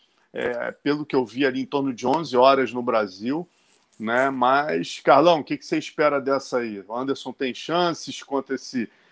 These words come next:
esse cara que lutou boxe a vida inteira dele?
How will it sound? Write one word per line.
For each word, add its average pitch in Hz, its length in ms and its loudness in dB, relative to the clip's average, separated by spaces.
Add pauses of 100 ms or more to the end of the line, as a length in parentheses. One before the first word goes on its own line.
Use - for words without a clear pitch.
(140)
esse - 100 -20
cara 147 200 6
que 156 120 -6
lutou 139 340 0
boxe 143 400 6
a 135 60 2
vida 147 280 -6
inteira 147 380 2
dele? 127 440 0